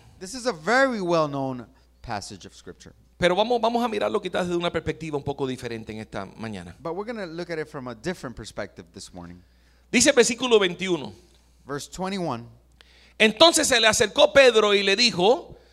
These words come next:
Speaker 2: "Señor, ¿cuántas veces perdonaré a mi hermano que peque contra mí? ¿Hasta siete veces?"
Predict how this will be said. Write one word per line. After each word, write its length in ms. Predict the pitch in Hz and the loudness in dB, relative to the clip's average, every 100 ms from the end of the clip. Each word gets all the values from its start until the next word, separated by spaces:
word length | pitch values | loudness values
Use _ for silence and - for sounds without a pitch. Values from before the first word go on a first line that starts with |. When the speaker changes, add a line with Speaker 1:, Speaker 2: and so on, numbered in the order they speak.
| _ | _
Speaker 2:
"Señor, 600 | - - 190 262 208 202 | -4 -2 0 4 4 2
¿cuántas 460 | 214 302 339 - 214 | 2 0 2 2 2
veces 300 | 208 202 220 | 4 2 2
perdonaré 500 | 202 160 160 156 175 | 0 2 0 2 0
a 60 | |
mi 100 | 165 | 0
hermano 480 | 156 147 156 160 156 | 0 0 2 2 2
que 140 | 151 139 | 0 0
peque 380 | 160 160 151 | -2 0 -2
contra 400 | 143 135 127 127 | -2 -6 -6 -6
mí? 300 | 123 160 233 - | -6 -4 -6 -4
¿Hasta 300 | 160 156 147 | -4 -4 -4
siete 320 | 147 175 240 | -4 -4 -2
veces?" 400 | 220 226 359 - | -2 -4 -8 -14